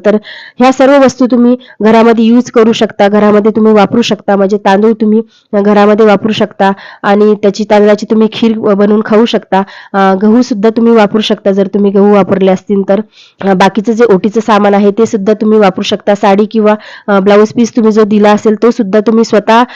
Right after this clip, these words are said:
वापरायचा आहे. म्हणजे, अ, स्वतः वापरला तर अतिउत्तमच, देवीचा प्रसाद म्हणून तो आपल्याला वापरायचा आहे. आणि जे तुम्ही ओटीमध्ये नारळ ठेवला आहे ते सुद्धा तुम्ही, अ, फोडून खाऊ शकता आणि आप-, आपल्या घरातल्या सर्व कुटुंबाला ते देऊ शकता देवीचा प्रसाद म्हणून.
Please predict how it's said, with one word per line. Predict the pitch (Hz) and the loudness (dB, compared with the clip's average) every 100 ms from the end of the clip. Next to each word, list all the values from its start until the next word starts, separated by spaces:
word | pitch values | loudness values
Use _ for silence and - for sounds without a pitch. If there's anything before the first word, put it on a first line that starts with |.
| - - | -10 -2
वापरायचा | 208 202 208 202 202 | 0 2 0 0 0
आहे. | 202 | 2
म्हणजे, | 208 202 214 | 0 0 0
अ, | 226 - 180 | -2 -6 -4
स्वतः | 214 208 220 | -2 0 2
वापरला | 208 202 208 208 | 2 0 0 -2
तर | 220 | -2
अतिउत्तमच, | 208 196 226 220 214 220 214 | -4 -4 -4 -4 -2 -2 0
देवीचा | 202 208 220 | 0 0 -2
प्रसाद | 214 196 202 | -2 -4 -4
म्हणून | 208 214 | -2 -2
तो | 220 | 0
आपल्याला | 208 208 208 | 0 0 0
वापरायचा | 202 185 202 208 214 | 0 0 -2 0 -2
आहे. | 190 196 - | -2 -4 -2
आणि | 208 226 | -2 0
जे | 208 233 | 0 0
तुम्ही | 247 240 214 | 0 0 0
ओटीमध्ये | 202 226 233 | 0 0 2
नारळ | 233 196 214 | 2 2 2
ठेवला | 220 214 214 | 2 2 2
आहे | 190 196 | 2 0
ते | 202 | 0
सुद्धा | 233 226 220 | -2 -4 -6
तुम्ही, | 226 233 233 - - | -4 -2 -2 -4 -6
अ, | 208 | -6
फोडून | 202 214 226 233 | -2 0 0 0
खाऊ | 226 | 0
शकता | 226 214 - 208 | 0 -2 -2 -2
आणि | 185 208 | 0 0
आप-, | 202 - | -2 -4
आपल्या | 180 214 220 | -6 -2 0
घरातल्या | 214 208 220 | 0 0 -2
सर्व | 214 220 | -2 -2
कुटुंबाला | 226 214 220 208 196 202 | -2 -2 -2 0 0 0
ते | 196 | 0
देऊ | 202 202 | 0 0
शकता | 220 226 - | 0 -4 -4
देवीचा | 196 185 190 202 | -2 0 0 -2
प्रसाद | 190 190 208 202 | -2 -2 -2 -2
म्हणून. | 202 | -2